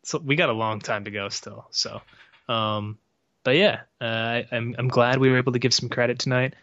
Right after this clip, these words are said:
And he, I think, I'm trying to think if there's any other teams I wanna give credit to. I, you know, I do wanna give some credit to Nashville for making the playoffs. In seventh place, they would have made it in a regular season, a non-covid season.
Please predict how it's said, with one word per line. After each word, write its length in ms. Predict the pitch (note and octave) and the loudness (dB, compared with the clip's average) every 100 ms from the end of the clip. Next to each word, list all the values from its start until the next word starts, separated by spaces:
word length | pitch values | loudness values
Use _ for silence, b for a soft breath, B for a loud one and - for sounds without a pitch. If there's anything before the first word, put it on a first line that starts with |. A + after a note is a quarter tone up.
| b | b
And 100 | - | 0
he, 200 | D3 D3 - - - | 0 0 -8 -10 -4
I 80 | E3+ | 0
think, 340 | E4+ D#4+ - D#3+ | 0 -2 -6 -2
I'm 80 | |
trying 180 | F3 A3 | 0 0
to 80 | E3 | 0
think 160 | C#3+ B2 | -2 -2
if 80 | |
there's 180 | B2+ A#2 | 0 0
any 140 | A#2+ A#2 | 0 0
other 120 | A2+ | -2
teams 220 | - A2+ | -4 -6
I 40 | |
wanna 100 | A2 | -6
give 160 | G#2+ G#2 | -6 -10
credit 240 | - A2+ - | -10 -10 -10
to. 180 | A2+ - B B B B | -12 -12 B B B B
I, 60 | A3 | 2
you 140 | A#3 | 4
know, 80 | A#3+ | 4
I 100 | F3+ | 4
do 140 | F#3 | 4
wanna 160 | F#3 E3+ | 4 4
give 120 | D3 | 2
some 140 | - | -2
credit 280 | C3+ B2 A#2+ | -2 0 0
to 100 | A#2+ | -4
Nashville 580 | G#2 G#2+ - A2+ G#2+ - _ | -8 -8 -8 -10 -12 -14 _
for 120 | - A#2+ | -12 -6
making 280 | A2 A2+ | -6 -6
the 80 | A2 | -4
playoffs. 480 | A#2 A2 G#2 - - - | 0 2 2 2 0 2
In 140 | D3 | 4
seventh 400 | E3+ F#3+ G3 G#3 - | 6 6 4 2 2
place, 440 | E3+ F3 G#3 - | 2 4 4 2
they 120 | C3 | 4
would 120 | C3 | 2
have 100 | B2 | 2
made 280 | C3 B2 C#3 | 2 2 4
it 280 | E3+ F#3 - - | 4 2 -2 -4
in 120 | C#3 | 0
a 80 | C3 | 2
regular 480 | B2+ B2 D3+ D#3 | 0 0 2 2
season, 480 | D#3 - B2+ C#3+ D#3 | 2 -2 -2 0 0
a 40 | C#3 | 2
non-covid 680 | A#2+ B2 C3+ C#3 B2 A#2+ A#2 | 2 2 2 2 2 0 -2
season. 520 | B2+ A#2 A#2+ C#3+ | -2 0 0 0